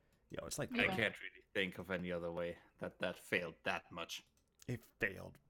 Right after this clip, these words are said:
Speaker 1: Bro, like, like, yeah, so I'm really interested to see what this, uh, I'm,
Speaker 2: Mm.
Speaker 1: I'm hoping we'll hear about it next year's E three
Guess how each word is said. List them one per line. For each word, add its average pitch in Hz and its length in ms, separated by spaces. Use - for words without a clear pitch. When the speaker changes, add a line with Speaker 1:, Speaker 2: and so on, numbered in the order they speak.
Speaker 1:
Bro, 208 800
like, 156 460
like, 156 340
yeah, 131 380
so 113 580
I'm 131 180
really 160 240
interested 147 440
to 135 60
see 135 220
what 127 160
this, 123 320
uh, 104 360
I'm, 123 240
Speaker 2:
Mm. 120 220
Speaker 1:
I'm 143 100
hoping 190 440
we'll 269 120
hear 208 220
about 254 280
it - 120
next 214 220
year's 226 200
E 226 60
three 269 300